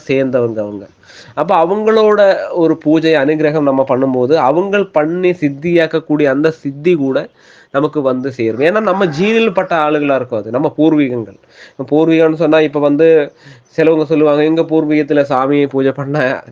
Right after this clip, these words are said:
குருக்கமார் இல்லை, மாந்திரிகமார் இல்லை" அப்படி சொல்லுவாங்க. இப்ப நம்ம வந்து நம்ம ஒரு ஆள்,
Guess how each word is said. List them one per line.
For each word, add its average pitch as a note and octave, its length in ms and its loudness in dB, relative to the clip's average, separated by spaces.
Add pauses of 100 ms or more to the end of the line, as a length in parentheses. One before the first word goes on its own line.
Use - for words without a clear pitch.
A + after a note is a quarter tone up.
(280)
குருக்கமார் C#3+ 520 2
இல்லை, C3 240 4
மாந்திரிகமார் C3 720 0
இல்லை" A#2+ 200 -2
அப்படி A2+ 200 -6
சொல்லுவாங்க. A2 340 -16 (540)
இப்ப - 160 -2
நம்ம F#3 260 0
வந்து G#3 260 2
நம்ம F3+ 200 2
ஒரு E3 160 4
ஆள், B2 260 -2